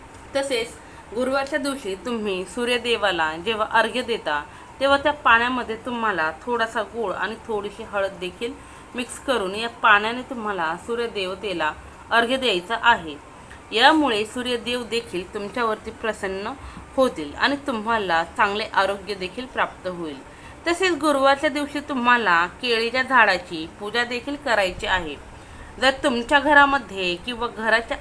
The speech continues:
आसपास केळीचे झाड असेल, तर गुरुवारच्या दिवशी तुम्हाला केळीच्या झाडाची आवर्जून पूजा करायची आहे,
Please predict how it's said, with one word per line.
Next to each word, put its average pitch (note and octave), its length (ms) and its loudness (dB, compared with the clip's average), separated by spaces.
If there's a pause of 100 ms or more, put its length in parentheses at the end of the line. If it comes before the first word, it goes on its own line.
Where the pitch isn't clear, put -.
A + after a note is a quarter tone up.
आसपास G3 680 0
केळीचे C4 540 -2
झाड A3 260 6
असेल, F3 600 -6 (280)
तर D4 140 6
गुरुवारच्या A#3+ 540 0
दिवशी A3+ 500 -4
तुम्हाला A3 380 -2
केळीच्या A#3 600 0
झाडाची A#3+ 680 -2
आवर्जून A#3+ 520 -2 (500)
पूजा A#3 220 0
करायची A3+ 560 2
आहे, F#3 320 -2